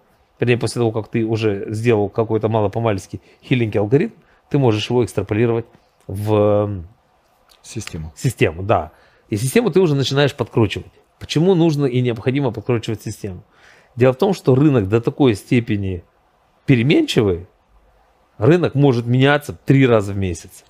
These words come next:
Speaker 1: пять раз в месяц. То есть всё зависит от волатильности. Бывает раз вот такая вот волатильность, и всё, и тебя порвало, если ты не в той стороне. Стопы, естественно, увеличатся. Вот я расскажу тебе элементарный пример. Опять же, у нас в Про-канале даются, например, сигналы по крипте.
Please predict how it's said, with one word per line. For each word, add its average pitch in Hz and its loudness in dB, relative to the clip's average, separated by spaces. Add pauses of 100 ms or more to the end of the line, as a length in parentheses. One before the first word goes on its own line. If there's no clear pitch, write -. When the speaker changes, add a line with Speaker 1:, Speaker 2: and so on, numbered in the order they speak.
(140)
Speaker 1:
пять 120 2
раз 101 -2
в - -10
месяц. 92 -10 (560)
То 143 6
есть 135 -2 (100)
всё 180 2
зависит 143 0
от 113 -2
волатильности. 123 0
Бывает 139 2
раз 151 2
вот 120 -4
такая 135 0
вот 123 0
волатильность, 135 0 (960)
и 139 4
всё, 104 2
и 131 -2
тебя 131 2
порвало, 95 0 (160)
если 120 -2
ты 120 -2
не 123 2
в 101 -8
той 117 0
стороне. 98 -4 (360)
Стопы, 117 2
естественно, 107 -4
увеличатся. 101 -4
Вот 151 -2
я 156 2
расскажу 131 -2
тебе 120 -2
элементарный 107 -2
пример. 90 -12 (460)
Опять 117 2
же, 113 -4
у 110 -2
нас 143 -2
в - -20
Про-канале 147 0
даются, 127 0
например, 120 0
сигналы 127 0
по 120 -4
крипте. 104 -6